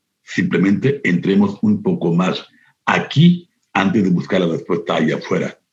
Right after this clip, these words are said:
y decir dónde está el culpable. No, el problema son los niveles, el problema son algo más. Entonces, ahí sí les pido a ustedes que, por favor, nunca dejen de soñar.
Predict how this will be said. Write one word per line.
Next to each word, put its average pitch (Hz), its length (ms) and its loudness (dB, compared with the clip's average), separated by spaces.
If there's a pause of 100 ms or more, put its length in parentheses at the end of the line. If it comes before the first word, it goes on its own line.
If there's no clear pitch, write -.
(240)
y 104 60 -2
decir 85 360 0
dónde 92 340 2
está - 420 -4 (180)
el 120 200 -2
culpable. - 600 -6 (280)
No, 110 340 0 (600)
el 90 140 -4
problema 95 380 0
son 98 220 0
los 82 140 2
niveles, 85 600 0 (340)
el 85 140 -2
problema 90 320 0
son 90 360 -2 (340)
algo 76 320 -2
más. 71 340 -4 (320)
Entonces, 98 260 -4
ahí 117 260 4
sí - 180 2
les 104 160 2
pido 104 440 2
a - 40 -4
ustedes - 560 0 (360)
que, - 100 -2
por 98 200 0
favor, 107 460 -2 (1700)
nunca 110 320 4
dejen 101 280 2
de 87 60 0
soñar. 90 560 0